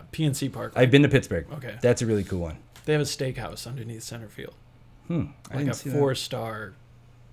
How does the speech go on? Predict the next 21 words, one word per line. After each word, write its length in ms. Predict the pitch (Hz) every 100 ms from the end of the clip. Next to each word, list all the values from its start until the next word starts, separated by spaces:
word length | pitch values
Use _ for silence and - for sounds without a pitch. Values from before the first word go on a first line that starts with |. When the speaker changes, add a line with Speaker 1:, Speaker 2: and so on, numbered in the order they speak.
| - -
Speaker 1:
linen 460 | 151 127 123 120
tablecloth 720 | 120 117 113 107 - - 92 - - - _ _ _ -
steakhouse. 580 | - 123 - - - - - -
Speaker 2:
No 140 | 92 85
way. 200 | 85 76 -
Speaker 1:
So 180 | - 135
I 60 | 117
guess 320 | 123 117 -
you 100 | 135
can 120 | 117
eat 180 | 117 120
steak 300 | - 117 113
while 340 | 113 110 104
you 160 | 117 113
go, 160 | 110 104
what, 260 | 104 -
nineteen 440 | 120 117 - 131 113
years 280 | 110 120
without 280 | 120 113 113
your 100 | 117
team 480 | 120 - 131 127